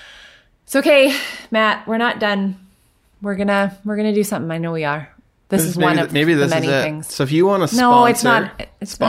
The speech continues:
Speaker 2: sponsorship opportunities, um, just
Speaker 1: <laughs>
Speaker 2: message us on Instagram, The Matt and Molly Show.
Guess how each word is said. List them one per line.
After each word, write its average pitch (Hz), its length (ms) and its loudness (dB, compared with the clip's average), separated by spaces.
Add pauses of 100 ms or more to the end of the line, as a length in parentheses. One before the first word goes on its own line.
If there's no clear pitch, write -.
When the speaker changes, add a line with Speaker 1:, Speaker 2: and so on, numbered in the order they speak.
Speaker 2:
sponsorship 160 420 0
opportunities, 127 1000 -2 (100)
um, 117 380 -4
just - 260 -8
Speaker 1:
<laughs> - 40 -12
Speaker 2:
message 127 360 -4
us 123 180 -4
on 113 80 -2
Instagram, 135 540 -4
The 131 80 -4
Matt 113 200 -4
and 110 100 -8
Molly 110 240 -4
Show. 131 360 -6